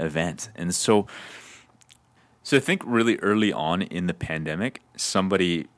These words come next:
far wiser than me said, "What we're gonna see really quickly is that, uh, on the one hand, you've got your super committed, faithful Christians who it doesn't matter what happens, what crisis, what pa-,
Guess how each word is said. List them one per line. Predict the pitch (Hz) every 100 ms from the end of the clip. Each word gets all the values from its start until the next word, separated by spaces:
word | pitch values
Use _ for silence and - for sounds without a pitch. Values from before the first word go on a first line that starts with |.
| - -
far | 95 92
wiser | 82 87 87
than | 78
me | 80
said, | - 85 78
"What | 87 98
we're | 113
gonna | 110 110
see | - - 85 - -
really | 80 87
quickly | 156 - - 92 131 190 _ _ _ -
is | 92 85 -
that, | 82 73 73 _ _ _ _ _ _ _ _ - -
uh, | - 90 82 80 _ _ _ -
on | 101
the | 95
one | 92 92 120 165
hand, | 139 - 82 78 82
you've | 92
got | - 98 80
your | 87
super | - - 123 123 135
committed, | 123 - 92 85 80
faithful | - - 78 85 - - 98
Christians | - 85 - - 82 85 - - - _ -
who | 95 90 90 - _ _ - - _
it | 104 87
doesn't | 104 117 95
matter | 78 80 71 65 - _
what | - 80 87 -
happens, | - 78 - 82 -
what | 92 90
crisis, | - - 87 85 101 90 -
what | 87 85
pa-, | -